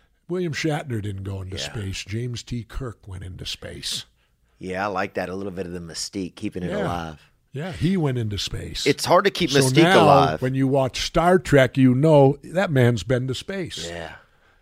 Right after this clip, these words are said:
Speaker 1: <laughs> And he came, do you hear his message?
Speaker 2: Uh-uh.
Speaker 1: "Take care of our planet."
Speaker 2: Wow.
Speaker 1: He came back so, he said, eh, and you know what I've heard? Everybody that goes up there comes back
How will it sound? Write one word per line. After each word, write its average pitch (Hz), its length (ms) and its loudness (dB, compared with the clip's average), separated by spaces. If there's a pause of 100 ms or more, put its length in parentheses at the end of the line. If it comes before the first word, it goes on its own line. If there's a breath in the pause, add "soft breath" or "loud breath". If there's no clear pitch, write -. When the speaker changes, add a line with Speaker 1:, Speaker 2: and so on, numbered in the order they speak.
(140)
Speaker 1:
<laughs> - 1080 -2 (840 soft breath)
And 147 140 0
he 139 80 2
came, 127 340 -2
do 107 100 -4
you 110 40 -2
hear 120 280 2
his 98 140 -4
message? 139 720 -6 (120)
Speaker 2:
Uh-uh. 104 420 -6
Speaker 1:
"Take 127 360 0
care 123 340 0
of 117 160 -2
our 110 160 -2
planet." 117 800 -4
Speaker 2:
Wow. 85 480 -6
Speaker 1:
He 151 240 -2
came 143 400 -2
back 143 360 0
so, 160 760 4
he 117 180 -2
said, 131 320 -4
eh, 147 140 0 (400 soft breath)
and 123 120 -4
you 120 120 -4
know 127 100 -2
what 135 140 2
I've 131 160 0
heard? 147 480 -4 (160)
Everybody 127 720 -2
that 113 240 -6
goes 117 340 -2
up 120 260 -4
there 104 200 -4
comes 107 340 -12
back 113 540 -6